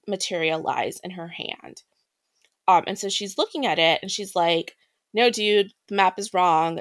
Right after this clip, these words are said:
because it shows the Seventh Kingdom, and the Seventh Kingdom hasn't been around for, like,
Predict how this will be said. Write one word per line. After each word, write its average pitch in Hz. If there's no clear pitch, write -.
because 165
it 175
shows 175
the 196
Seventh 185
Kingdom, 160
and 202
the 202
Seventh 285
Kingdom 208
hasn't 175
been 170
around 165
for, 175
like, 160